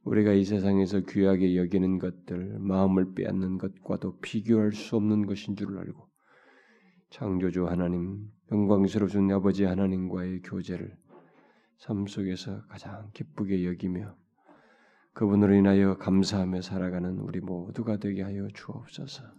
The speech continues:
주여, 이 창조주 하나님께 마땅히 감사와 영광을 돌리며 살아야 할, 함에도 불구하고 피조물로서 그렇지 못한 주변의 영혼들에게 예수 그리스도를 전함으로써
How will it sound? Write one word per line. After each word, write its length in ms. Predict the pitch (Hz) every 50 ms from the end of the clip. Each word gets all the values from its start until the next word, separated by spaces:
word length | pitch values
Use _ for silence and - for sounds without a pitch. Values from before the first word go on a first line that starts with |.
| - - - - - - - - _ _ _ _ _ _ _ -
주여, 580 | - - 104 95 95 95 95 92 95 101 107 95 - _ _ _ _ _ _ _ _ _ _ 123
이 120 | 117 107
창조주 500 | 101 113 107 107 107 110 110 101 107 107
하나님께 560 | 104 104 104 107 101 101 101 101 101 104 104
마땅히 600 | 101 101 101 101 101 - 104 101 98 101 98 95
감사와 560 | - - 95 95 90 110 101 98 95 98 95 95
영광을 440 | 92 92 98 92 95 92 92 95
돌리며 340 | 92 95 92 95 95 92 92
살아야 460 | 92 - - 104 95 95 92 92 92
할, 180 | 95 92 92 95 131 120 - _ _ _ _ _ _ _ _
함에도 360 | _ - 110 113 117 113 120
불구하고 600 | 107 104 95 87 90 98 92 92 90 - 107 107 - _ _ _ _ _ _ _ -
피조물로서 680 | - 120 104 98 107 101 98 98 98 95 90 - 98
그렇지 360 | 95 - - 104 95 - - 101
못한 440 | 92 92 90 - 98 92 92 92
주변의 440 | 92 - - - 95 92 92 95 92
영혼들에게 760 | 90 90 92 92 95 90 95 90 92 90 113 110 98 107 101 - _ _ _ _ _ _ _ _ _ _ -
예수 440 | 110 107 110 104 - - 113 101 -
그리스도를 580 | - 98 104 101 - - 101 98 101 101 98 98
전함으로써 720 | - - 95 104 98 92 92 90 98 104 110 - - -